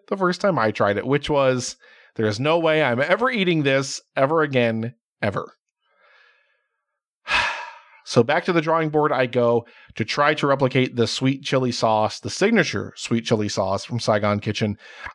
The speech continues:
I honestly think it's just something as simple as, like, a simple syrup and a Thai chili and something else, but I don't know what. I don't know what, because their sauce is sweet,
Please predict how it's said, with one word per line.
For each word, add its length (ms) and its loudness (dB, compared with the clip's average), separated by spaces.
I 180 4
honestly 380 2
think 180 2
it's 140 -2
just 240 0
something 400 2
as 160 0
simple 400 2
as, 120 -2
like, 140 2
a 60 -2
simple 320 0
syrup 480 -2
and 160 -2
a 40 0
Thai 260 0
chili 440 0
and 220 -4
something 640 -2
else, 320 0
but 120 4
I 80 2
don't 300 0
know 140 4
what. 600 -2
I 80 4
don't 180 2
know 120 2
what, 240 0
because 300 0
their 180 2
sauce 360 2
is 220 -4
sweet, 540 -2